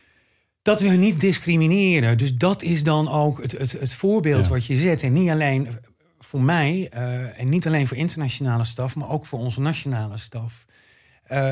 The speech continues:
Speaker 1: waar-, waarbij je ook een, een, een, een soort van voorbeeldfunctie,
Speaker 2: Ja.
Speaker 1: eh, eh, kunt hebben.
Speaker 2: Dat is een van de kernwaarden van Artsen zonder Grenzen. Jullie nemen geen politiek standpunt in en behandelen de mensen.
Speaker 1: Ja.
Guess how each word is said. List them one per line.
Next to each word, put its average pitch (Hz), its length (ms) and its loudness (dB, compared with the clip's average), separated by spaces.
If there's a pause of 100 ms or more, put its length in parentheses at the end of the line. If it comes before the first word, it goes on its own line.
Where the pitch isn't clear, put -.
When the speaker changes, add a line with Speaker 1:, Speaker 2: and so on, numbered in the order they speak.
(220)
Speaker 1:
waar-, 147 200 0
waarbij 165 360 4
je 156 80 0
ook 175 200 0
een, 151 240 -2
een, 143 100 0
een, 135 240 -4
een 139 140 -2
soort 160 280 -4
van 147 160 -4
voorbeeldfunctie, 117 1000 0
Speaker 2:
Ja. 117 100 -2
Speaker 1:
eh, 117 340 -4
eh, 113 80 -4
kunt 117 200 -6
hebben. 113 240 -8
Speaker 2:
Dat 113 100 -12 (140)
is - 40 -8
een 110 60 0
van - 80 2
de 110 60 2
kernwaarden 107 540 4
van 104 120 -2
Artsen 92 220 2
zonder 98 220 2
Grenzen. 101 540 2 (200)
Jullie 104 280 0
nemen 104 240 4
geen 98 220 4
politiek 98 380 2
standpunt 92 500 2
in 85 320 2 (180)
en 98 240 0
behandelen 90 480 2 (360)
de - 240 0
mensen. 98 540 2
Speaker 1:
Ja. 92 80 0